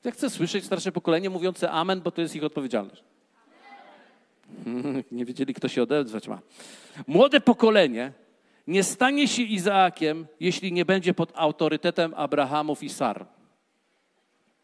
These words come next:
Młode pokolenie nie wej-,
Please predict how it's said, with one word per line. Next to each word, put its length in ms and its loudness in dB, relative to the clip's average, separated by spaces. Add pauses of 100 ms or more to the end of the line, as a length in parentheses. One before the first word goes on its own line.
(880)
Młode 320 4
pokolenie 800 0 (140)
nie 160 0
wej-, 300 4